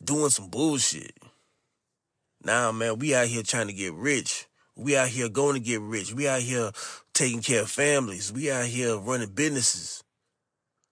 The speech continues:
We out here doing what we gotta do for ourselves first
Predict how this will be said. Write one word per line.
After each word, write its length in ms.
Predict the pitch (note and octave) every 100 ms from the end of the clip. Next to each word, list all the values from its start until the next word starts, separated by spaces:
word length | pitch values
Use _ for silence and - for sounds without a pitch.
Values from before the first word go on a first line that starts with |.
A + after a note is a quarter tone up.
| _ _ _ _ _ _ -
We 220 | E2+ C3+
out 140 | C#3
here 160 | C3+ C3+
doing 280 | A#2+ C3+ B2
what 140 | A#2
we 80 | B2+
gotta 240 | C3 A#2
do 420 | A2 A#2+ D3+ A2+ F2+ _ _
for 220 | - B2
ourselves 800 | A2 A2 - D#3+ D3 C#3+ C3+ B2
first 640 | - - D#3+ D#3 C#3 -